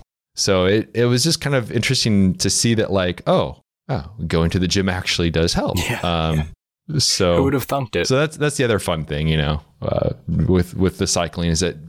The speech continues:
Speaker 1: seeing that degree of progress where it's actually something measurable, as opposed to, you know, art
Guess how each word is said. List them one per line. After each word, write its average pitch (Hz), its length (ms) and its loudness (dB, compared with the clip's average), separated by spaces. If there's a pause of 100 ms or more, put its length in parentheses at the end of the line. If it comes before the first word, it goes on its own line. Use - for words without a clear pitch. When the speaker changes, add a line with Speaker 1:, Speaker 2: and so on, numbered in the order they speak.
(140)
Speaker 1:
seeing 117 580 2
that 101 340 -2
degree 90 380 0
of 82 120 -6
progress 82 880 -2
where 90 180 2
it's - 160 -2
actually 90 380 -2
something 82 380 2
measurable, 80 560 2 (460)
as 117 240 0
opposed 101 500 0
to, 87 440 2 (400)
you 90 80 2
know, 82 320 2
art 85 640 -2